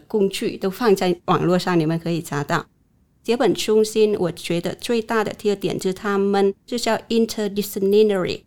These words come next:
study，因为以前我按照我的了解，就是他们要是 computer science 就 computer science，就是他们研究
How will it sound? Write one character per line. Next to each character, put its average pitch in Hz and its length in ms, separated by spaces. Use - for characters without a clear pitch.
study， 180 480
因 240 160
为 247 240
以 160 240
前 156 540
我 185 160
按 196 180
照 208 180
我 190 160
的 - 140
了 147 220
解， 151 200
就 175 120
是 180 160
他 196 160
们 185 180
要 190 160
是 190 300
computer 180 340
science 185 400
就 160 100
computer 165 400
science， 165 340
就 165 140
是 165 200
他 202 200
们 196 160
研 160 160
究 170 200